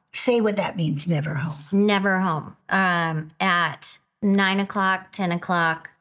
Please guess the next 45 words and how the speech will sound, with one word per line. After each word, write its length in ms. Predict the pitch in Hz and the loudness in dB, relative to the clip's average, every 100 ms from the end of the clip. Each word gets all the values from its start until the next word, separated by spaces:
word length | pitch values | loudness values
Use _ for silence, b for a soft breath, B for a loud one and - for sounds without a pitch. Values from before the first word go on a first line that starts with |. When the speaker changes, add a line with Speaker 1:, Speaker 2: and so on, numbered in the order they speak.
| _ | _
Speaker 2:
eleven 400 | 180 175 170 170 | -2 0 0 0
o'clock 400 | 160 160 175 160 | -2 -2 -2 -2
at 140 | 175 - | -4 -2
night, 400 | 175 165 180 - | 0 0 -2 -6
two 160 | - 196 | -4 -4
o'clock 340 | 175 180 175 | 0 -2 0
in 100 | 185 | -2
the 80 | 180 | 0
morning, 500 | 175 165 196 269 320 - _ - | 0 0 0 0 -4 -14 _ -2
I 240 | 180 180 | 0 0
didn't 340 | 170 180 170 170 | 0 -2 0 0
know 140 | 170 | 0
where 200 | 165 156 | 0 -2
he 160 | 160 165 | -2 -2
was, 640 | 160 147 151 160 - - - | -2 -2 -2 -2 -4 -6 -2
if 180 | 208 202 | -2 0
he 160 | 220 202 | 0 0
was 160 | 190 | 0
gonna 220 | 196 180 175 | 0 0 2
make 220 | 175 175 | 0 0
it 100 | 175 | 0
home. 380 | 180 165 160 156 | 0 2 0 0
I 60 | 233 | 2
mean, 120 | 233 | 2
I 40 | 214 | 2
knew 360 | 233 214 196 - _ _ _ _ _ _ _ _ _ | 2 0 -2 -8 _ _ _ _ _ _ _ _ _
what 260 | 185 180 180 | -2 0 0
he 100 | 240 | 0
was 220 | 240 233 | 0 0
doing. 460 | - 254 285 320 320 | 0 0 2 0 -2
<laughs> 40 | 359 - | -6 -2
I 100 | 415 - | -4 0
knew 180 | 381 294 | 0 0
he 120 | 359 | 2
was 240 | 269 214 - | 0 0 -2
entertaining 800 | 233 220 202 220 214 254 320 302 | 0 0 0 0 0 0 0 -2
and 280 | 214 185 180 B B B B B _ _ | 0 0 -2 B B B B B _ _
partying 680 | 226 214 233 269 320 330 320 | 0 0 0 0 0 0 0
and 460 | 277 208 202 175 175 | 0 0 0 -2 0
they 100 | 208 | 0
were 120 | 226 | 2
having 280 | 240 262 240 | 2 2 0
a 60 | 208 | 0
good 260 | 233 220 | -2 -2
time, 520 | 262 302 330 226 247 | -2 0 0 -2 -4